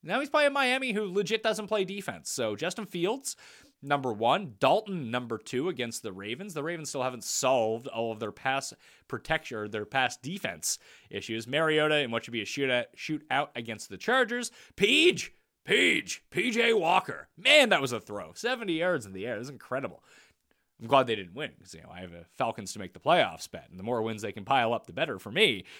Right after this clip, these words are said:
But P J Walker's number four in this matchup against Cincinnati. Heinicke. I threw Malik Willis down at the bottom, uh, against the Chiefs.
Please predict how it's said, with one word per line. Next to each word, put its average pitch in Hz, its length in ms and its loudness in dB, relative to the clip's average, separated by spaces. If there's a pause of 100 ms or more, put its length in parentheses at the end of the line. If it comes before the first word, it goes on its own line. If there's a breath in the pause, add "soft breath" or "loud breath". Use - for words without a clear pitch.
(100)
But - 120 -10
P 180 100 2
J 151 140 2
Walker's 139 420 2
number 101 220 -6
four 226 420 4
in 185 200 -6
this 190 160 -6
matchup 180 340 -2
against 147 260 -6
Cincinnati. 139 480 0
Heinicke. 156 640 0 (320 loud breath)
I 262 120 6
threw 277 180 2
Malik 185 340 2
Willis 139 320 2
down 135 160 2
at 131 80 -6
the 127 80 -6
bottom, 131 480 -2 (280)
uh, 117 220 -6
against 117 340 -6
the 107 80 -12
Chiefs. - 560 -6